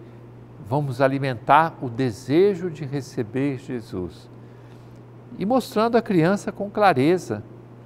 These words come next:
Eu aprendi isso muito cedo, quando criança, não é um pãozinho, mas é Jesus.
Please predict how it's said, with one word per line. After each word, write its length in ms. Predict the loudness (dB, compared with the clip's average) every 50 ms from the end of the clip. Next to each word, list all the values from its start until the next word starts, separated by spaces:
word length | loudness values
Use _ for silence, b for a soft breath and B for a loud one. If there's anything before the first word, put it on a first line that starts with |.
| -20 -20 -20 -16 -6 -2
Eu 80 | -2
aprendi 440 | -2 0 -2 -4 -6 -4 -2 -2 -2
isso 220 | -2 -2 -4 -6
muito 280 | -4 -4 -4 -4 -6 -8
cedo, 440 | -10 -6 -2 0 2 2 0 -2 -4
quando 300 | -6 -6 -6 -6 -6 -8
criança, 600 | -8 -6 -4 -2 -2 -2 -2 -4 -6 -10 -14 -16 -16 -18 B B B B B B B B -20 -20 -20 -16 -8
não 200 | -6 -2 0 0
é 40 | 0
um 120 | 0 -2
pãozinho, 680 | -2 -4 -4 -2 -4 -4 -4 -4 -4 -2 -4 -6 -8 -10 -14 -18 -20 -16 -12 -8
mas 240 | -6 -6 -6 -4 -4
é 100 | -4 -4
Jesus. 680 | -4 -6 -8 -6 -4 -2 -2 -2 -2 -6 -10 -18 -20